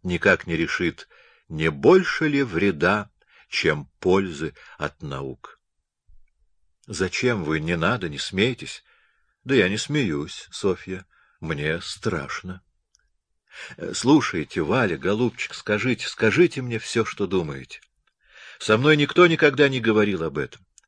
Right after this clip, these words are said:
А мне так нужно, если бы вы знали, так нужно, что сказать. Все-все. Почему в России чужеземное иго? Почему любовь похожа на ненависть? Почему вам страшно?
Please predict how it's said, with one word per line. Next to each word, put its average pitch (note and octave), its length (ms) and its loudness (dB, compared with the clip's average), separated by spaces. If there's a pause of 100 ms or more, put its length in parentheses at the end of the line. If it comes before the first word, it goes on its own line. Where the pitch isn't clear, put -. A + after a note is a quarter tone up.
(180)
А F#2 120 -2
мне G#2+ 180 2
так - 400 -4
нужно, A#2+ 460 -2
если F2+ 400 -2
бы F2 140 0
вы F2+ 100 0
знали, F2+ 320 2 (160)
так D#3+ 300 -2
нужно, B2+ 600 0 (440)
что - 380 0
сказать. C#2+ 680 -8 (220)
Все-все. - 920 2 (640)
Почему D3 500 4
в E2+ 100 -4
России C3 640 2 (260)
чужеземное F2+ 800 2
иго? G2+ 480 0 (220)
Почему C#3+ 540 4
любовь C3 560 6
похожа E2 460 0
на D2 160 -2
ненависть? A#2 640 -2 (380)
Почему B2+ 460 6
вам C#3 180 4
страшно? - 800 -6